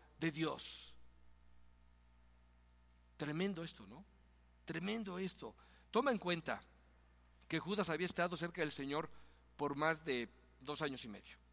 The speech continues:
cerca de tres años. Había escuchado las enseñanzas, había visto sus milagros. Piensa en esto,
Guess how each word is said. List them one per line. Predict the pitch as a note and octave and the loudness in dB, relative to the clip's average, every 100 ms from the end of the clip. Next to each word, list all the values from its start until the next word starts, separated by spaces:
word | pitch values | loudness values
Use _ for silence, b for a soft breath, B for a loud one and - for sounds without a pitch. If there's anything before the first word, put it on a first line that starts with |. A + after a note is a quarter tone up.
| - | -6
cerca | E3 D#3+ | -4 0
de | D3 | 0
tres | - C3+ | 0 -4
años. | G#2 - - - B B B B | -6 -10 -18 -20 B B B B
Había | D#3 F#3+ | 4 6
escuchado | - A#3+ - F#3+ G#3 G#3 | 4 2 0 2 4 4
las | F3 C#3+ | 2 0
enseñanzas, | C3+ C#3+ C3+ E3 E3+ F3 D#3+ - - B B B | -2 -2 4 2 2 -2 -4 -6 -10 B B B
había | F3 A#3 | 10 10
visto | A3 A#3 A#3+ B3 | 12 10 10 4
sus | A3 F#3 | 4 2
milagros. | G#3 F3 F3+ E3+ D#3 D#3 - - - b b b b b - | 6 10 10 10 4 0 -2 -10 -14 b b b b b 4
Piensa | B3 D4 D4 | 6 8 6
en | B3 | 4
esto, | C4 C4 - F#3 D#3 | 2 2 2 2 2